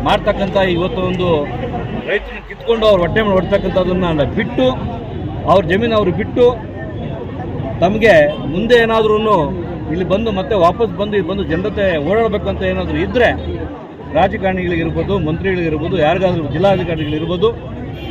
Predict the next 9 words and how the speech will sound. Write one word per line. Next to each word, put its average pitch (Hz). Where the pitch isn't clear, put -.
ನಾಳೆ 196
ಬೆಳಿಗ್ಗೆ 185
ಇದೊಂದು 202
ಇದೇ 185
ಮುಂದುವರೆದ್ರೆ 208
ದೊಡ್ಡ 190
ಮಟ್ಟಕ್ಕೆ 214
ಹೋರಾಟ 175
ಆಗುತ್ತೆ. 160